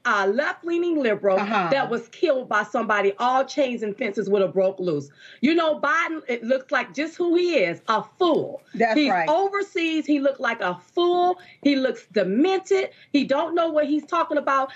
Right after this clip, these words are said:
Speaker 1: and he does not represent us as Americans.
Speaker 2: No, he do not. It looked like, uh, to me,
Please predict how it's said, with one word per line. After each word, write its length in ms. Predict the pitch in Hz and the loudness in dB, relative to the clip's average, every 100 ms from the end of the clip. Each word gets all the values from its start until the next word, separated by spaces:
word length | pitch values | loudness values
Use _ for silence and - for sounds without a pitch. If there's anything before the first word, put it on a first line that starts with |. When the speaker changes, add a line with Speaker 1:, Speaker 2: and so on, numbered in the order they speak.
| - | -6
Speaker 1:
and 180 | 254 254 | -2 -2
he 220 | 233 381 | 2 2
does 240 | 370 277 185 | 2 -4 -2
not 400 | 247 294 285 240 | 0 0 0 -2
represent 600 | 302 302 302 285 269 262 | -2 -2 -4 0 -2 -2
us 280 | - 220 220 - | -2 0 -2 -4
as 280 | 208 202 208 | -2 -2 -2
Americans. 580 | 196 170 123 135 - | 0 0 -2 -4 -4
Speaker 2:
No, 140 | 208 202 | 0 2
he 180 | 208 208 | 0 0
do 200 | 208 208 | 0 2
not. 340 | 220 233 - | 2 0 0
It 160 | 220 226 | -2 0
looked 260 | 240 269 | 0 2
like, 300 | 262 240 233 - | 2 0 0 -2
uh, 140 | 196 - - | -2 -2 -4
to 120 | 277 | 0
me, 400 | 247 254 247 240 | 2 4 2 0